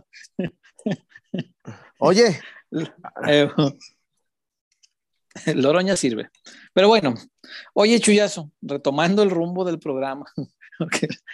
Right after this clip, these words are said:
Speaker 1: luego nos desviamos. ¿Qué no nos ibas a platicar? ¿Qué onda con J J?
Speaker 2: Ah, el miércoles.
Speaker 1: Por favor, a ver, ¿qué ocurrió?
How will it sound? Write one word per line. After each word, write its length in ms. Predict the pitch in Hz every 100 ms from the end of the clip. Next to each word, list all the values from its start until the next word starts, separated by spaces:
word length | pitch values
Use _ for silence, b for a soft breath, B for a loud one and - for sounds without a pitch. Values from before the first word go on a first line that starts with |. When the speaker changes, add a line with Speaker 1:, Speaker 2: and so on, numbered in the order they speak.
| B
Speaker 1:
luego 180 | - 156
nos 140 | 170
desviamos. 680 | 147 127 123 123 127 - - _ B B B _ _ _
¿Qué 140 | - 226
no 80 |
nos 180 | 285 240
ibas 160 | 269 254
a 80 | 214
platicar? 380 | 156 139 180
¿Qué 100 | 196
onda 140 | 226 226
con 160 | 170
J 200 | 135 139 123
J? 280 | 165 262 - _ _ _ _ _ _ _ _ _ _ _ _ _ _ _ -
Speaker 2:
Ah, 280 | 151 120 - _ _ B B B - _ _ _ - -
el 180 | - 175
miércoles. 720 | 196 247 233 262 277 302 277
Speaker 1:
Por 160 | 135 120
favor, 420 | 127 113 107 - _ _
a 100 | 127
ver, 240 | 123 101 _
¿qué 100 | 170
ocurrió? 280 | 175 151 113